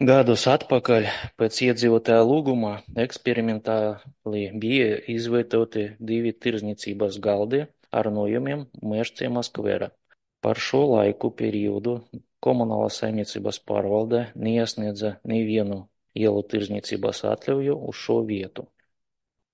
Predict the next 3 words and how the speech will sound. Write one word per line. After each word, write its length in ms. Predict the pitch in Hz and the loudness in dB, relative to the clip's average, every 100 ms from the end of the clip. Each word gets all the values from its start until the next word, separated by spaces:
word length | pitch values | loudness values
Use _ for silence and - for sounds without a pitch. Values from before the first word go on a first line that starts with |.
| _ _ | _ _
Arī 340 | 123 123 151 156 131 | 0 2 2 -2 -6
saņemts 800 | - 123 123 120 117 110 - - - _ _ - | -2 2 4 4 2 0 -6 -10 -16 _ _ -8
vēstule 680 | 110 107 107 - 139 156 165 | 0 2 2 -2 -2 0 -2